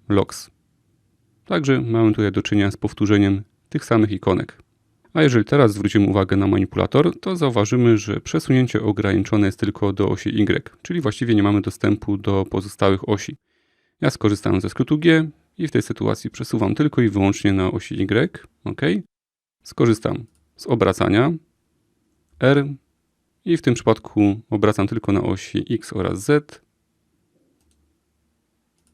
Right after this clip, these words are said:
Skalowanie, skrót S, w tym przypadku tylko i wyłącznie na osi X.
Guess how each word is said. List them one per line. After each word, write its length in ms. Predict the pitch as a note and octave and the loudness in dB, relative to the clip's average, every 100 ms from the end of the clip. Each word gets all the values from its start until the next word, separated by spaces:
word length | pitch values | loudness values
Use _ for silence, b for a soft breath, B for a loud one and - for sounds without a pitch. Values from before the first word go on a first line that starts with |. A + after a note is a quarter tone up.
| _ | _
Skalowanie, 720 | - - D3 B2 A2+ A2 G#2 G#2+ _ _ _ _ _ _ _ _ | -8 0 2 4 4 4 2 -4 _ _ _ _ _ _ _ _
skrót 360 | - - F#2+ - | -12 -4 -4 -2
S, 360 | B2+ A2+ - _ _ _ | -2 -4 -10 _ _ _
w 60 | |
tym 160 | - D#3+ | 0 2
przypadku 400 | - A2+ - G#2+ | 2 0 -2 -2
tylko 280 | A#2+ A#2 G2+ | -4 2 2
i 60 | |
wyłącznie 520 | F#2+ G2 G2 - G2 | 2 2 0 0 0
na 100 | F#2+ | 0
osi 480 | F#2 F#2+ - G2 F#2+ G#2 _ - | 0 -4 -4 -2 -2 -6 _ -10
X. 280 | G#2+ - | -10 -12